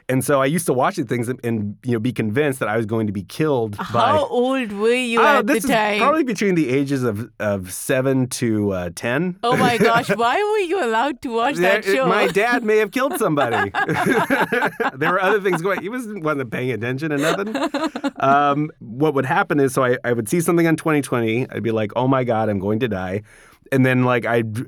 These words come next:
Speaker 1: uh, this is pre-internet too, I'd just try to get as much information as I could about the, you know, the thing that I was afraid of. It was like, "All right, E. coli, like, you know, meat has to be cooked at a hundred sixty-five degrees in order to kill the thing. Just, like, wipe up, don't, avoid raw meat.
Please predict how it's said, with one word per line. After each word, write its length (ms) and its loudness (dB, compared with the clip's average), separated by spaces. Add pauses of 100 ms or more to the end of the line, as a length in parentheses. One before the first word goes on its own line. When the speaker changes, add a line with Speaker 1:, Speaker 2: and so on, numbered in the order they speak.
(120)
Speaker 1:
uh, 240 -2
this 180 -4
is 180 -4
pre-internet 720 2
too, 240 2
I'd 160 0
just 200 -6
try 340 0
to 80 -2
get 200 0
as 140 -6
much 260 0
information 640 -2
as 140 -2
I 100 -4
could 600 0 (380)
about 320 0
the, 160 -4
you 120 0
know, 60 2
the 80 2
thing 160 2
that 80 0
I 40 2
was 120 0
afraid 340 0
of. 140 -6
It 80 -6
was 160 -8
like, 140 -6
"All 80 0
right, 180 0
E. 40 -4
coli, 520 0
like, 240 -6
you 60 -2
know, 60 -2
meat 220 0
has 140 0
to 80 -10
be 80 -4
cooked 300 -4
at 80 2
a 40 -4
hundred 260 2
sixty-five 440 -4
degrees 380 -2
in 60 -2
order 200 -2
to 40 -10
kill 120 -2
the 100 -10
thing. 280 -2
Just, 160 -10
like, 100 -6
wipe 280 0
up, 160 0
don't, 260 -2
avoid 340 0
raw 120 4
meat. 280 -4